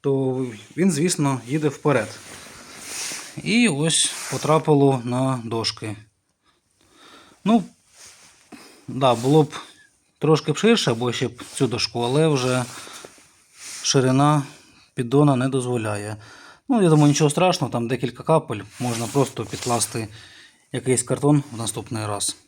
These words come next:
Фільтр, до речі, теж був чистий, магніт, е, чистий, так як я масло міняю доволі часто, на цьому не економлю.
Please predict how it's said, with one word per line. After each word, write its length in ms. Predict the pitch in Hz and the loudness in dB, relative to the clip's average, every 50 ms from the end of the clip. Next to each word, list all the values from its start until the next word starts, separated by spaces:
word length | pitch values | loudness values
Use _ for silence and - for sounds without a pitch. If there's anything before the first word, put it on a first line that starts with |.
| _ _ - - - - - - - - - - - _ _ _ _ _ _ _ _ _ _ - - - - _ _ _ _ | _ _ -20 -20 -20 -20 -20 -20 -20 -20 -20 -20 -20 _ _ _ _ _ _ _ _ _ _ -18 -18 -18 -20 _ _ _ _
Фільтр, 300 | - 160 151 143 151 135 | -4 -2 0 2 2 2
до 120 | 123 131 | 2 2
речі, 260 | 127 131 123 - - - | 0 0 -2 -2 -4 -6
теж 340 | - 117 110 107 - - - _ _ | -6 -6 -6 -6 -6 -8 -10 _ _
був 200 | 120 120 117 113 | -10 -10 -8 -6
чистий, 380 | - - 190 185 185 - 143 | -4 -2 -2 -2 -2 -2 -2
магніт, 540 | 127 120 120 120 120 120 117 113 107 - - - | -2 -2 -2 -4 -4 -6 -6 -8 -10 -12 -14 -14
е, 340 | 113 113 110 110 110 110 | -12 -10 -8 -8 -8 -8
чистий, 560 | 107 110 - 180 180 180 - - 139 131 135 - - - - - _ _ _ _ _ | -10 -6 -4 -4 -4 -2 -2 -2 -2 -2 -4 -8 -16 -20 -20 -20 _ _ _ _ _
так 260 | - 123 117 117 - | -10 -10 -8 -6 -6
як 180 | 123 120 113 123 | -8 -6 -6 -6
я 120 | 123 120 | -6 -4
масло 420 | 120 117 117 113 - 123 123 117 107 113 | -4 -4 -6 -6 -6 -8 -8 -8 -8 -8
міняю 320 | 127 123 123 120 117 117 | -8 -6 -6 -6 -6 -6
доволі 380 | 107 120 117 117 120 117 120 117 | -6 -8 -6 -6 -6 -6 -8 -4
часто, 520 | - - 175 175 175 - - 160 156 143 147 _ _ - - - - - _ - | 0 2 2 2 0 -2 -4 -4 -4 -4 -6 _ _ -20 -20 -20 -20 -16 _ -8
на 80 | 139 | -8
цьому 340 | 135 - - 139 139 139 135 | -6 -4 -2 -2 0 0 0
не 220 | 135 135 131 127 120 - - - - - - | 0 -2 -2 -4 -6 -10 -14 -18 -16 -16 -16
економлю. 640 | 131 - - 131 131 131 127 127 127 123 123 120 | -8 -6 -4 -4 -2 -2 -4 -4 -4 -6 -6 -8